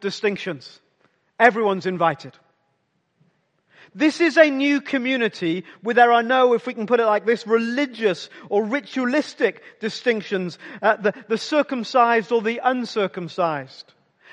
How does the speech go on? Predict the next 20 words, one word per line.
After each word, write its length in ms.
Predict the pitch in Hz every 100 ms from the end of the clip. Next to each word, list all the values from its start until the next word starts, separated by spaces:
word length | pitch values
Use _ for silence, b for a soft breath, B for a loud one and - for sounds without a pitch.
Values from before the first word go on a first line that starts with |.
| B
Uh, 100 | 269
and 140 | 262 254
we 140 | 320
have 220 | 294 302
that 240 | 277 302 -
kind 200 | 294 285
of 80 | 285
distinction 520 | 262 - 294 - 226
in 60 |
all 120 | 233 233
kinds 300 | 233 240 233
of 100 | 240
ways. 220 | 214 - B B
Historically, 680 | 262 - 330 320 269 233 220
we 140 | 214
had 200 | 202 214
it 160 | 233 233 294 -
when 180 | 254
there 100 | 254
were 160 | 247